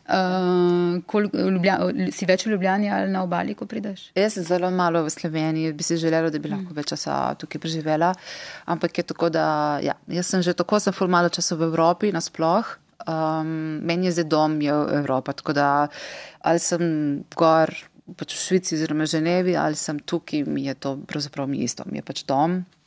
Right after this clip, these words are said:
Speaker 2: Ampak partner živi tam, tam sem si zdaj dom ustvarila, tako da
Speaker 1: Mhm.
Speaker 2: seveda, in glede na to, da skozi potujem, jaz tudi rabim se včasih malo ustaliti, no, mi to,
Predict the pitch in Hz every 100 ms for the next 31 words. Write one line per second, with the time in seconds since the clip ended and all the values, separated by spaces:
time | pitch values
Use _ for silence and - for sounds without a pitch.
0 | _ _ _ _ _ _ - - - 170
1 | 160 175 160 - - _ _ _ - 180
2 | 185 180 170 165 180 185 175 160 156 170
3 | 175 175 170 165 180 165 156 - 139 143
4 | 143 139 147 156 175 156 165 175 170 -
5 | - - - - - 180 185 196 208 202
6 | 185 - 202 - 190 190 196 202 202 196
7 | 190 196 - - 202 185 180 185 185 175
8 | 185 180 170 - 175 185 185 180 170 -
9 | 180 185 165 - 165 160 165 165 160